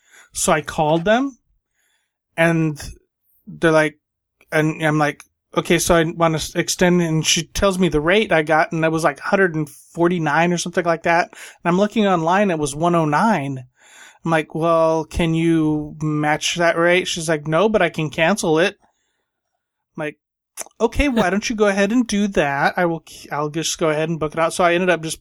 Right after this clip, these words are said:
rebooking online a couple days ahead of time. Uh, so the, the, the, the, the telephone service didn't, didn't impress me that much.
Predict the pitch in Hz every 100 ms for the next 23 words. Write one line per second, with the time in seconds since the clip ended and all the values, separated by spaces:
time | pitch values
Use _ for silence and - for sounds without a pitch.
0 | _ 160 175 165 170 170 160 147 143 143
1 | 156 170 175 _ _ _ _ _ _ _
2 | - 180 165 151 160 151 156 - - 147
3 | 139 160 151 165 160 175 - _ _ _
4 | _ _ _ _ _ _ _ _ _ 165
5 | 160 151 139 _ _ _ _ _ _ _
6 | - - 180 165 156 156 - 156 160 156
7 | 156 156 151 143 143 - 151 143 151 -
8 | _ - 147 131 - 208 190 170 - 151
9 | 147 - 151 139 - _ _ _ - 156
10 | 147 135 143 - 135 127 131 147 -